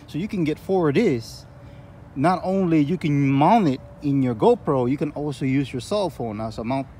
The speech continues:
bracket. See, I can actually use my S E, you know, phone with it. And cool thing I can see,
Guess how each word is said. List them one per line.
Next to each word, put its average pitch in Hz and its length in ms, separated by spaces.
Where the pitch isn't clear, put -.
bracket. 85 320
See, 156 480
I 143 100
can 139 180
actually 131 640
use 135 300
my 117 420
S 139 300
E, 170 240
you 127 100
know, 101 260
phone 185 240
with 92 120
it. - 60
And 101 720
cool 139 140
thing 127 180
I 113 40
can 104 160
see, 151 380